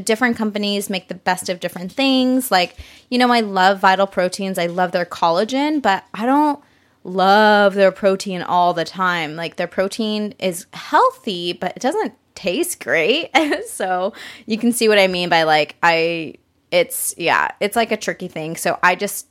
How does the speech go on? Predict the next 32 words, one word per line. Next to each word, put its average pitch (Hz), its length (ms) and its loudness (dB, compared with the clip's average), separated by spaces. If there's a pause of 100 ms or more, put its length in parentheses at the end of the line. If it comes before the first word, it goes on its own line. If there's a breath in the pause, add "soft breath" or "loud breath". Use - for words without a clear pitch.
decide 165 540 0
to 165 160 -6
not 170 320 0
take 170 200 -4
sponsorships 247 920 -4
where 165 300 0
I'm 170 180 -2
getting, 165 220 -6
like, 165 120 -8
a 165 60 -6
base 151 300 -6
salary 180 460 -2
from 269 200 -2
a 277 60 -2
company 269 420 -2
because 202 300 -4
I 180 80 0
wanna 170 240 -2
be 170 140 -6
able 170 180 -4
to 160 320 -6 (320 loud breath)
change 269 220 0
my 285 80 2
mind, 196 520 0
try 196 160 -2
new 196 120 -4
products, 165 500 0
and 170 100 -10
do 156 60 -12
different 147 260 -12
things. - 380 -8 (480)
Okay, 196 200 0